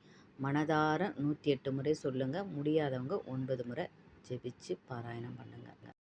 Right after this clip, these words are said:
வாராகி அன்னையை யாரு மனசார நினைச்சு வழிபாடு பண்றாங்களோ அவங்களுக்கு தோல்வி என்பதே கிடையாது.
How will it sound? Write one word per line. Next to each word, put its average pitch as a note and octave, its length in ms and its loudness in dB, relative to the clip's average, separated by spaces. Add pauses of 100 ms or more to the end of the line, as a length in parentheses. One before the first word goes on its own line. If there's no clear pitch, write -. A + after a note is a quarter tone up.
(180)
வாராகி D3+ 580 4
அன்னையை D3+ 340 4
யாரு D3+ 440 2
மனசார D#3 680 0
நினைச்சு C#3+ 440 -2
வழிபாடு C#3 560 -2
பண்றாங்களோ C3 640 -2
அவங்களுக்கு C3 640 -6
தோல்வி D3 400 2
என்பதே C#3 380 0
கிடையாது. C3 680 -2